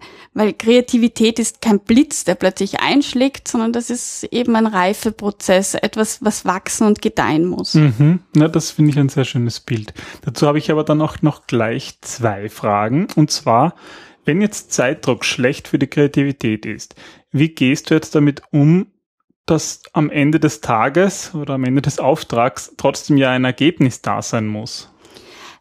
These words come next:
Speaker 1: Ähm, naja, also erstens lastet der Druck ja auf mir.
Speaker 2: Okay, ja, das ist
Speaker 1: <laughs>
Speaker 2: einmal
Speaker 1: Und nicht auf dem Team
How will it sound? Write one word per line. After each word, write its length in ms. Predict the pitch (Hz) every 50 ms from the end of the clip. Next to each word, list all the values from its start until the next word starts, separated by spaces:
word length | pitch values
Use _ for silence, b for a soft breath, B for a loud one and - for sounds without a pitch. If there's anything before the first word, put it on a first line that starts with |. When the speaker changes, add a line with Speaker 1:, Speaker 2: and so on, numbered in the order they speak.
| B _ -
Speaker 1:
Ähm, 380 | 277 269 269 269 269 262 214 -
naja, 580 | - 208 254 269 269 294 285 262 233 214 196 - - -
also 220 | - 240 233 254
erstens 600 | 240 - - 247 262 - - 285 269 - - - -
lastet 500 | 247 240 220 220 233 - - 254 240 -
der 80 | 247
Druck 360 | 240 - - 277 277 277 - -
ja 160 | 240 226 226
auf 260 | 202 240 233 - -
mir. 400 | 240 240 240 240 240 247 277 349 415 370 B B B B B B B B
Speaker 2:
Okay, 440 | 240 160 147 - - 156 120 98 95 107
ja, 280 | 110 110 131 170 208
das 180 | 202 185 160 -
ist 160 | 156 - -
Speaker 1:
<laughs> 0 |
Speaker 2:
einmal 200 | 165 156 156 160
Speaker 1:
Und 40 | 147
nicht 240 | 151 170 - - 247
auf 100 | 294 -
dem 220 | - 302 269 233 -
Team 420 | - - - 247 240 277 311 359